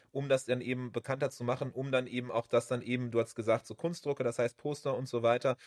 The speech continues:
in verschiedenster Form wirklich dann eben abgebildet zu werden und diese Kunst ver-, zu vervielti-, vielfältigen. Das heißt, ähm, jedes einzelne Stück hat auf jeden Fall dann auch wieder eine Person dahinter, zu der man eine Story erzählen kann. Das Kunststück als sel-, äh, äh, das, das Kunstwerk als solches hat ja schon eine Gesch-,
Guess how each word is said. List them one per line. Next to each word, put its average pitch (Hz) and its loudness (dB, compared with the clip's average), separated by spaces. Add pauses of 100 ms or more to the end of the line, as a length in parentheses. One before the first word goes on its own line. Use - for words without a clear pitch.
(140)
in 120 -8
verschiedenster 131 0
Form 123 2
wirklich 127 0
dann 120 -2
eben 107 -4
abgebildet 127 2
zu 120 -10
werden 123 6
und 127 -6
diese 117 -4
Kunst 131 -6
ver-, 120 0
zu 127 -6
vervielti-, 147 -2
vielfältigen. 151 -2
Das 120 2
heißt, 127 4 (340)
ähm, 117 6
jedes 131 -2
einzelne 123 -2
Stück - -4
hat 139 0
auf 113 2
jeden 131 -2
Fall 123 4
dann 117 2
auch 123 2
wieder 120 2
eine 117 -2
Person 120 -2
dahinter, 131 4
zu - -10
der 120 2
man 120 0
eine 113 -2
Story 147 2
erzählen 127 2
kann. 123 2
Das 117 2
Kunststück - -4
als 113 2
sel-, 123 6
äh, 110 2
äh, - -4
das, 107 -12
das 110 -8
Kunstwerk 156 0
als 104 2
solches 117 2
hat 127 0
ja 131 2
schon 127 -2
eine 127 -2
Gesch-, 127 -2